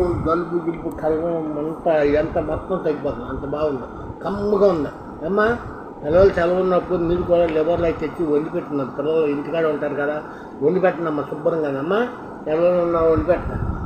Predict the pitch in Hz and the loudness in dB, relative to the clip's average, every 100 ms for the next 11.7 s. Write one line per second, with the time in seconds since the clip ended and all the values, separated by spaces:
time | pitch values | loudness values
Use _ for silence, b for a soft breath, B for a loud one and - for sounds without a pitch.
0 | - 156 175 185 160 143 - - 147 190 | -8 -2 0 0 0 -2 -4 -6 -4 -2
1 | 254 - - - - - - - - - | -2 -4 -8 -8 -8 -10 -10 -6 -2 0
2 | - - - - 170 139 - - - - | -2 -8 -6 -4 -2 -4 -6 -6 -6 -4
3 | 202 185 180 - 170 170 156 170 185 190 | 0 2 4 2 -2 -2 0 2 2 2
4 | 175 160 151 - 175 180 170 151 147 139 | 0 0 -4 -2 -4 -2 -4 -2 -4 -4
5 | 147 - 165 - - - - - 151 185 | 0 0 0 -4 -4 -4 -6 -6 -2 -2
6 | 240 - - - - 147 147 - - - | -2 -6 -8 -6 -6 -6 -6 -6 -6 -4
7 | - - - - - - 160 165 175 - | -4 -2 -2 -4 -6 -2 0 0 -2 -4
8 | - - - - - - - - - - | -8 -12 -12 -12 -4 -4 -4 -12 -8 -6
9 | - - - - - - - - - - | -6 -8 -8 -6 -6 -6 -10 -10 -12 -14
10 | - - - - - - - - 131 147 | -14 -16 -16 -16 -16 -16 -18 -10 0 4
11 | 175 165 170 170 151 120 | 4 6 4 4 0 -4